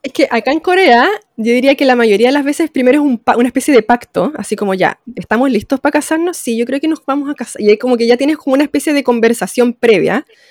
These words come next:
donde ya tienes como la idea de que sí, se van a casar y que vas a empezar a, a planear esto y todo, pero sí hubo también una, un proposal,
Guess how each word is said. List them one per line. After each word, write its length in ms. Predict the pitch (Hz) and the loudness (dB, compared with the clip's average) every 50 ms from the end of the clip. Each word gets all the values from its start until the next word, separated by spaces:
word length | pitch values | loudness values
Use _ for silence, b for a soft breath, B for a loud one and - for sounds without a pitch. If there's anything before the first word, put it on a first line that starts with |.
| b b b b | b b b b
donde 240 | 202 208 208 202 202 | -4 -2 0 2 2
ya 100 | 220 233 | 2 2
tienes 280 | 233 240 254 294 294 - | 2 2 0 0 -2 -2
como 260 | - 349 311 320 311 | -2 -2 0 0 0
la 100 | 302 277 | 2 0
idea 300 | 269 254 262 285 285 285 | 0 0 0 0 0 0
de 80 | 285 | -2
que 140 | 277 - 247 | -4 -6 -6
sí, 260 | - - 233 233 247 | -6 -2 -2 -2 -2
se 160 | 240 - 226 208 | -2 -2 -2 -2
van 160 | 202 214 226 | 0 0 -2
a 60 | 220 | -2
casar 560 | - 220 - - 240 226 226 226 233 233 214 | -4 -6 -4 -2 0 0 2 2 2 0 0
y 80 | 208 180 | -2 -2
que 100 | 190 185 | -4 -4
vas 160 | 185 190 202 | -2 -2 -4
a 20 | |
empezar 380 | 214 214 208 196 196 - 214 208 | -4 -6 -6 -8 -6 -4 -2 0
a, 280 | 214 214 214 - - - _ _ _ _ _ _ _ _ _ - | 0 0 0 -2 -4 -10 _ _ _ _ _ _ _ _ _ -8
a 100 | 202 196 | -6 -4
planear 320 | 190 185 180 190 190 202 | -2 -2 -2 0 0 0
esto 200 | 208 214 208 240 | 0 0 -2 -4
y 40 | 220 | -4
todo, 260 | - 165 175 233 - b b b b b b b b | -2 -2 -2 -2 -6 b b b b b b b b
pero 180 | - 214 214 214 | 0 2 2 2
sí 240 | - - - 254 277 | 0 -2 -4 -2 -2
hubo 160 | 277 302 311 | 0 0 0
también 280 | 302 294 294 285 294 294 | 0 0 0 0 0 0
una, 300 | 294 294 294 294 285 - | 0 0 0 0 0 0
un 140 | - 254 240 | -2 -2 0
proposal, 800 | - 240 233 220 - 226 214 190 170 165 - - 151 156 247 330 | 2 2 2 2 4 2 2 2 2 0 -2 -4 -2 -2 -2 -4